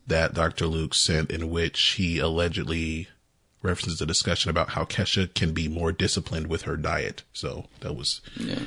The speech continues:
Speaker 1: in reference to her weight. Um, he says, "There have been many times we have all witnessed her breaking her diet plan. This particular time, it happened to be Diet Coke and turkey while on an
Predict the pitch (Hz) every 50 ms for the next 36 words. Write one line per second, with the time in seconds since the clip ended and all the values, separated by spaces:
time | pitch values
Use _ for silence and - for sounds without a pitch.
0 | - - - 90 87 87 - - 76 - - - 85 87 85 78 78 82 87 80
1 | 69 - - - - - - - - - - - - - - - 92 92 92 92
2 | 90 90 87 87 90 90 95 - - - - - - - _ _ - _ - -
3 | - _ _ _ _ _ _ _ _ _ _ _ _ _ - - _ - - -
4 | 101 92 90 - 107 95 92 92 90 87 90 95 92 90 92 85 90 92 90 90
5 | 90 98 98 95 92 - - 92 92 90 90 - 90 85 85 85 85 82 82 82
6 | 87 85 - 78 85 - - 87 80 80 80 80 80 82 - 85 90 85 80 76
7 | 78 78 80 76 - - - 76 78 73 78 78 80 - - - - - - -
8 | - - - - - 98 - - - - - - 135 127 120 104 101 98 - -
9 | - 95 95 92 92 92 90 71 82 - 95 92 87 - 90 85 82 82 80 78
10 | 76 82 80 85 80 73 - - - 78 76 76 - - 71 76 76 - - 78
11 | 76 - - 62 69 71 71 69 71 71 73 - - 76 73 71 67